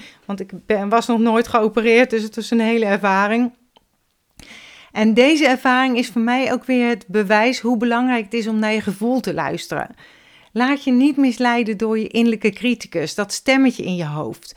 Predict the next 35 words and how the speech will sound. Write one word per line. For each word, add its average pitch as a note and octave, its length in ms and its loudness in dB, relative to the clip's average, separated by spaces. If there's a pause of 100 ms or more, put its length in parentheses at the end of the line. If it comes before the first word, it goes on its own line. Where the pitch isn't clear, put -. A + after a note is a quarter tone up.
(180)
je G#3 220 0
ego, A3 600 -2
dat G3 280 -8
altijd B3+ 580 -2 (320)
twijfel B3 680 0
zaait D3+ 480 -6
en G#3 140 -2
zegt A#3+ 260 -2
dat A#3+ 160 -4
iets B3+ 220 -8
niet A#3+ 180 0
werkt A3+ 360 -2
of G3 120 -8
geen G#3+ 200 0
zin A3+ 240 2
heeft. - 460 -6 (420)
Je A#3 160 -4
innerlijke D4 500 0
criticus A#3+ 720 -4
is A#3 220 -6
erop A3 240 -6
uit G#3+ 240 0
om G#3 160 -2
je G3 140 0
veilig A3 480 0
te D#3+ 100 -16
houden. C#3+ 460 -10 (480)
Maar A#3 140 -2
soms D#4+ 420 -2
moet C4+ 220 2
je A#3+ 100 -4
buiten B3 360 0
je A3 80 -2
comfortzone G3 840 -2
treden. D#3 540 -4